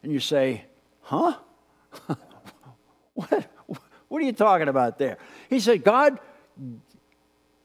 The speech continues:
gave us new birth. God brought us forth by the word of truth. He brought us into a relationship with himself.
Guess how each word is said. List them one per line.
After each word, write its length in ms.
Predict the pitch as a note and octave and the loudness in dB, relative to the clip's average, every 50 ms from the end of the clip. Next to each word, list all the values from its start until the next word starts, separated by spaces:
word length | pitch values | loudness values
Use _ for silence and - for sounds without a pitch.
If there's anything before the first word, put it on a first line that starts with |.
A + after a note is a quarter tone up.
| _ _ _ _ _ _ _ _ _ D3 C#3 | _ _ _ _ _ _ _ _ _ -12 0
gave 260 | B2 G3+ A3 A#3 G3 | 4 4 6 6 4
us 280 | G#3+ F#3+ - - - - - | 0 -2 -2 -4 -10 -10 -6
new 340 | G3 F3+ F3+ F#3+ G3+ G#3+ G#3 | -4 -2 0 2 2 2 2
birth. 540 | D#3+ C#3 F#3+ F#3+ E3+ D3+ A#2+ - - - - - | 4 4 6 8 8 6 4 0 -10 -20 -14 -4
God 420 | B2+ E3 F#3+ G3+ G#3 F3+ C#3 A2+ G#2+ | 0 2 2 2 2 0 -4 -6 0
brought 320 | C3+ E3 G3+ A#3 B3 B3 | 2 2 4 4 4 2
us 180 | A#3+ G#3+ - - | 0 -2 -4 -6
forth 800 | - - - F#3 F#3 E3+ D3 B2 F#2+ - - - - - - _ _ _ _ _ _ _ _ _ _ _ | -12 -10 -4 -2 0 2 0 0 -2 -6 -16 -20 -20 -20 -20 _ _ _ _ _ _ _ _ _ _ _
by 240 | - A2+ F#3 F#3 G3 | -2 -2 0 0 2
the 120 | F3+ F#3+ F3+ | 2 2 2
word 260 | E3 F3 E3+ E3 D#3 | 4 4 4 4 2
of 140 | C#3+ - - | 0 -6 -8
truth. 540 | - - D3+ A#2 E2+ - - - - - _ _ _ _ _ _ _ _ _ - | -8 -6 -6 -6 -6 -8 -20 -20 -20 -20 _ _ _ _ _ _ _ _ _ -8
He 100 | - D#3+ | -6 -6
brought 280 | A2+ - G3+ A#3 B3+ | 0 2 2 4 4
us 160 | A#3+ - - | 2 0 0
into 200 | B3 A#3+ - G#3 | -2 -2 0 2
a 80 | G#3+ G#3 | 2 4
relationship 760 | G3 F#3 F3+ F3 F3+ G3+ F#3 - - F#3 D#3 - F#3 F3+ - - | 4 4 4 4 4 2 2 0 -4 -8 -8 -4 -4 -4 -2 -2
with 160 | E3+ - - | -6 -4 -4
himself. 600 | E3+ D3+ C3+ - - - D3+ B2+ G#2 - - | -8 -8 -8 -10 -8 -4 -4 -4 -4 -6 -14